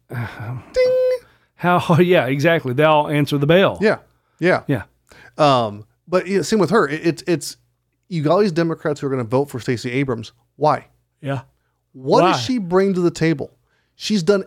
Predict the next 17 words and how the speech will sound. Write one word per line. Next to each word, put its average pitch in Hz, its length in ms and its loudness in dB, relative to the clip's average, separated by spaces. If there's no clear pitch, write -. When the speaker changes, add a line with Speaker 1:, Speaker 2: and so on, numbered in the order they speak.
Speaker 2:
absolutely 214 960 0
nothing 151 680 0
in 143 120 -4
her 123 160 -4
life. - 400 -8
Speaker 1:
Listen, 139 500 -4
we, 208 360 -2
we 151 500 -6
elected, 160 640 -2
a, 135 220 -6
supposedly 170 800 -2
elected 139 480 -4
a 127 100 -6
community 139 580 -2
organ-, 131 460 -4
organizer 104 680 -4
Speaker 2:
Uh-huh. 95 380 -10